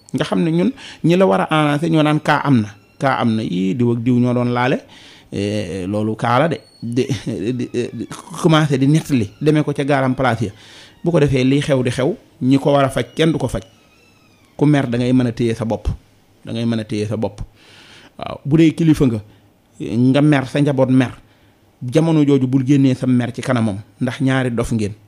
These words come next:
Ñaar ñu mer jàkkaarloo di wax ay dof lañ, kenn nitewu ci.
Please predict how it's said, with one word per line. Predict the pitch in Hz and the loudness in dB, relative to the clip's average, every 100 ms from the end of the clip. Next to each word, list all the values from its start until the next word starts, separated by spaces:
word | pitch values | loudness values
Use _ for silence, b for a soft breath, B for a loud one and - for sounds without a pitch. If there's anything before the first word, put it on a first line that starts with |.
| _ _ _ - | _ _ _ -2
Ñaar | 131 135 | 0 0
ñu | 127 | 2
mer | 127 123 120 | 2 2 -2
jàkkaarloo | 131 - 120 120 110 | -6 -2 -4 -2 -2
di | |
wax | 120 - | -4 -2
ay | 139 | -2
dof | 131 127 | -2 -2
lañ, | 104 107 | -4 -4
kenn | 135 143 160 175 | -2 2 2 2
nitewu | 185 185 143 - | 4 4 4 2
ci. | 107 | -8